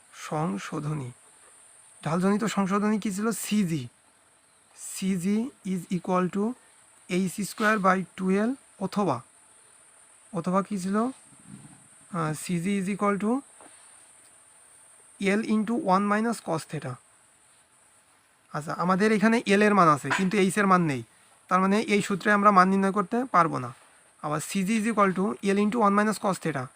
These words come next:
এখানে এল এর মান থাকলেও থেটার মান নাই, তার মানে এই সূত্রে আমরা অঙ্ক করতে, আহ, মা-, অঙ্ক করে মান বের করতে পারবো না, তার মানে ঢালজনিত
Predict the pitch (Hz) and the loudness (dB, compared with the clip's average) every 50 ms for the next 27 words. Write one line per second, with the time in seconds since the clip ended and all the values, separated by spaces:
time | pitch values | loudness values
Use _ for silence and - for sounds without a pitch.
0 | _ _ _ _ - 175 170 185 208 196 180 202 202 208 208 214 226 226 202 196 | _ _ _ _ -4 0 0 0 0 0 0 2 2 4 4 4 4 4 2 0
1 | 196 196 226 233 233 - - 185 - 190 190 180 165 151 143 135 123 120 - _ | -2 0 0 0 0 0 0 0 2 2 4 4 4 2 2 -2 -4 -6 -10 _
2 | - _ _ _ - 180 180 185 202 190 196 180 - 208 170 208 208 214 220 214 | -20 _ _ _ -2 0 0 2 2 2 0 0 -2 -4 0 2 4 4 4 4
3 | 208 220 220 214 208 190 208 196 185 185 - 233 254 294 - _ _ _ _ _ | 4 4 4 2 2 0 0 -2 -2 -2 -2 -2 -4 -4 -8 _ _ _ _ _
4 | _ _ _ _ _ - 170 156 156 170 175 175 185 - 196 190 185 190 190 208 | _ _ _ _ _ -8 -6 -4 0 4 6 6 4 4 2 -2 -2 -2 -2 -2
5 | 202 202 220 220 208 180 180 190 196 202 196 208 220 190 240 240 233 233 185 180 | -2 0 2 4 6 6 6 6 4 2 2 2 0 0 0 2 4 6 4 4
6 | 165 156 127 117 123 _ _ _ _ _ _ - 185 180 190 190 208 196 160 175 | 4 0 -4 -4 -8 _ _ _ _ _ _ -4 0 2 2 4 2 2 2 2
7 | 180 175 196 208 208 196 | 2 4 4 2 2 2